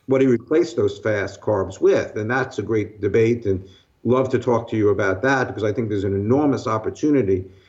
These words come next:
not only the ability to get back our, you know, our bodies into some metabolic normalcy and, you know, be able to control our weight and to control our, our blood glucose.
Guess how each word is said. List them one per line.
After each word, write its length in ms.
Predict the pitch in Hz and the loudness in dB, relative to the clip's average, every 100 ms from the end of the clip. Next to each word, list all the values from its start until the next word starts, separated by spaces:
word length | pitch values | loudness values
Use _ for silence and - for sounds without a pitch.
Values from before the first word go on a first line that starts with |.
| _ _ | _ _
not 280 | - 117 139 | -2 0 4
only 640 | 135 123 113 107 101 - - | 4 4 2 0 -4 -6 -8
the 200 | 107 104 | -4 0
ability 400 | 95 117 113 104 | 4 4 4 2
to 80 | 98 | 2
get 200 | 107 107 | 0 0
back 400 | 107 101 101 - - - | 0 0 -4 -12 -20 -6
our, 640 | 95 98 95 90 90 80 - | 0 2 2 2 0 -4 -6
you 100 | 98 | -4
know, 120 | 90 | -2
our 140 | 87 92 | -2 0
bodies 440 | 104 104 98 98 | 0 2 2 0
into 1300 | - 110 113 107 92 - _ _ - 98 98 98 95 | -2 0 2 0 -4 -12 _ _ 0 2 4 2 0
some 540 | - 113 104 95 107 | -2 -2 -2 -6 -2
metabolic 600 | 110 107 107 107 104 - | -2 0 0 0 0 0
normalcy 720 | 113 139 160 107 - 78 62 - _ _ _ _ | 2 2 2 -2 -4 -8 -10 -14 _ _ _ _
and, 380 | 110 104 104 101 - _ _ | -6 -2 -2 -4 -8 _ _
you 80 | - | -6
know, 100 | 101 | -4
be 240 | 98 117 123 | 2 4 4
able 260 | 120 113 | 4 0
to 140 | - 101 | -2 -8
control 600 | 101 95 - 123 120 117 | -6 -6 0 2 4 2
our 220 | 104 101 | 0 0
weight 440 | 101 104 98 - _ _ _ | 0 -2 -4 -10 _ _ _
and 180 | 107 95 | -8 -2
to 100 | 101 | -2
control 600 | 98 90 - 127 127 110 | -2 -6 0 2 4 4
our, 320 | 98 98 90 - | 2 -2 -4 -2
our 140 | 95 | -2
blood 360 | 95 98 92 101 | 0 0 0 0
glucose. 580 | 113 113 101 98 - | 0 2 2 2 -4